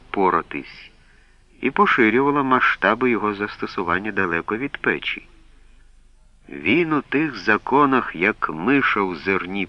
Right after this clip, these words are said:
порається. На законах спить законами диха".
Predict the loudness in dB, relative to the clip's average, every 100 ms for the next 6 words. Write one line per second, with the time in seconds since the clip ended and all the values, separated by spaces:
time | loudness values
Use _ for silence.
0 | -6 2 4 4 0 -6 -12 -16 -18 -20
1 | -20 -20 -20 -20 -20 -20 -18 -2 0 4
2 | 2 4 2 2 -2 -6 -16 -6 0 0
3 | 0 0 0 2 0 0 -2 -2 -2 -4
4 | -6